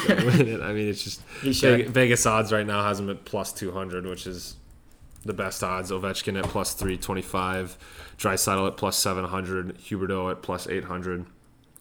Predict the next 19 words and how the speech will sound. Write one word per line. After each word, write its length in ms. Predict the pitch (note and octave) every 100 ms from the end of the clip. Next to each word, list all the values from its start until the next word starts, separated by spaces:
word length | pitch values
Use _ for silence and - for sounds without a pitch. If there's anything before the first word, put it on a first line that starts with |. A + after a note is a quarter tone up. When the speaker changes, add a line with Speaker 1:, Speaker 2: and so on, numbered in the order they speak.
| - -
Speaker 1:
and 140 | F#2+
then 340 | F#2 F2+ E2+ F2+
Matthews, 400 | F#2+ F#2 - F2
Kaprizov, 640 | - - F2 - F2+ E2+
Kreider, 500 | - E2+ E2 D#2+ E2 - - - -
Shesterkin, 600 | - - - A2 - G2
the 60 | F2+
highest 360 | F#2+ F2+ -
goalie 520 | G#2+ G#2 G2+ F#2 F#2 F#2 -
on 180 | F#2+ F#2+
there, 180 | F#2 F#2
who 200 | G2+ F#2
would 160 | F2+
be 120 | F#2+
my 220 | F#2+ G#2 G#2
Vezina 360 | G2+ G2 F#2+
pick 240 | F2 F2 F2
right 180 | E2+
now. 280 | C#2+ E2 F2